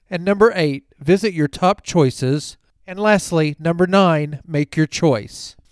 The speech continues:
Again, the nine steps from N C S A mirror Recruit Me's basic seven steps to an athletic scholarship. Their step one is the reason a student athlete and family should start your freshman and sophomore years. Getting off to a solid academic start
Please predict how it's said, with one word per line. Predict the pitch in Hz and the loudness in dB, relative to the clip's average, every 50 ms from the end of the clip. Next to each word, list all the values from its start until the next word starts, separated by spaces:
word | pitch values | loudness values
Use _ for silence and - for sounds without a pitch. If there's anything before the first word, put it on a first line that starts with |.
| _ _ _ _ | _ _ _ _
Again, | 202 180 165 190 247 226 185 156 135 131 | -4 -2 0 2 2 4 4 2 0 -2
the | 156 156 | -4 -2
nine | 165 170 185 220 | 0 0 0 0
steps | - - - 196 185 180 | -2 0 2 2 2 2
from | - - 160 170 - | 2 -2 -2 -2 -2
N | 202 196 208 | -6 -8 -8
C | - - 220 214 202 | -2 0 4 6 6
S | 208 226 214 - 180 | 6 6 4 4 2
A | 160 151 147 147 151 165 | 2 2 2 0 -2 -2
mirror | 175 175 170 170 175 175 | 0 4 6 6 6 6
Recruit | 165 165 165 - - 202 220 220 | 6 4 2 2 0 -2 -2 0
Me's | 180 160 151 143 | 0 -2 -2 -2
basic | - - 160 165 - - 147 135 | 0 0 2 2 2 -2 -8 -8
seven | - - 175 175 175 202 190 | -6 0 0 0 2 0 -2
steps | 170 - - 165 151 156 - - | -4 -2 0 0 0 0 -2 -2
to | - 170 156 | 0 2 2
an | 147 139 | 2 2
athletic | 143 143 - - 143 135 143 143 | 0 0 0 0 0 0 0 -4
scholarship. | - - - 175 175 170 135 113 - - 120 - 82 - - _ - - _ _ _ _ | -8 -4 -2 0 2 2 0 -2 -4 -6 -10 -10 -10 -14 -18 _ -20 -20 _ _ _ _
Their | 175 208 240 | 6 8 8
step | - - - 240 240 - 190 | 6 4 2 2 2 2 2
one | 190 175 165 160 175 196 - | 4 4 6 6 4 2 0
is | 180 156 151 | -2 0 4
the | 165 175 | 4 4
reason | 170 180 220 226 170 180 170 175 | 4 4 4 4 4 2 0 0
a | 175 175 151 | 0 -2 -2
student | 143 - - 202 208 240 233 196 | -4 2 4 4 4 4 2 0
athlete | 185 170 - - 170 175 196 - | 0 0 2 2 2 0 2 -2
and | 180 175 - | -6 -8 -4
family | - 190 196 196 185 165 147 147 | -2 0 2 2 2 2 2 0
should | 139 - 175 156 - | 0 0 -4 -4 -4
start | - - 208 196 185 185 180 - | -2 4 6 8 8 6 4 -2
your | 170 147 139 | -4 -4 -4
freshman | - - 170 170 165 - - 190 196 190 | -2 0 0 0 0 0 -4 -4 -4 -4
and | 156 135 | -8 -6
sophomore | - 180 165 170 - - 165 160 165 | 0 0 2 2 0 0 0 2 2
years. | 170 165 156 147 131 113 101 104 113 - - - _ _ _ _ _ _ _ | 2 4 2 2 2 0 -2 -6 -12 -16 -20 -20 _ _ _ _ _ _ _
Getting | 185 196 240 262 220 | 0 0 0 0 2
off | 208 196 196 - - | 2 2 2 2 2
to | - 170 | 2 4
a | 165 151 | 4 2
solid | - - - 170 180 190 196 202 - | 2 2 4 4 4 4 2 0 0
academic | - 175 185 - 214 180 202 202 208 220 214 | -2 -6 -4 -4 -4 -2 -2 -2 -2 -4 -6
start | - - - - 151 143 135 143 156 | -8 -6 0 2 4 4 4 2 -2